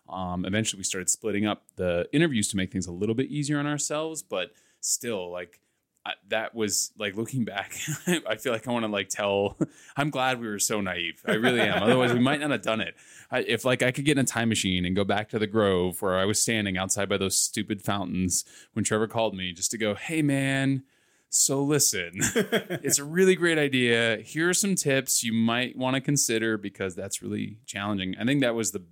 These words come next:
Speaker 1: was the, the, the, the thing that was, um, gonna sort of set our foundation, that was gonna set our structure. We're gonna release an episode every week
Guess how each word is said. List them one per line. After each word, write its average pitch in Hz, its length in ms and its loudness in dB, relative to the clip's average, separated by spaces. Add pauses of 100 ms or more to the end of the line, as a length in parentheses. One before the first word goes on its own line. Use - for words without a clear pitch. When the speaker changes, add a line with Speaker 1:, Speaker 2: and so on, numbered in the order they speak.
(200)
Speaker 1:
was 95 260 -8
the, 90 280 -10 (720)
the, 113 160 -4 (300)
the, 98 320 -4
the 101 100 -10
thing 120 300 -2
that 110 160 -4
was, 95 460 -6 (440)
um, 85 540 -18 (640)
gonna 104 240 -6
sort 95 220 -2
of 87 80 -18
set - 360 2
our 98 120 -6
foundation, 98 560 -4
that 101 80 -4
was 92 120 -10
gonna 92 120 -10
set 95 240 -2
our 92 120 -6
structure. 98 380 -6
We're 107 80 -2
gonna 92 280 -10
release 120 320 -2
an 120 80 4
episode 104 480 -2
every 127 240 -2
week 95 240 -4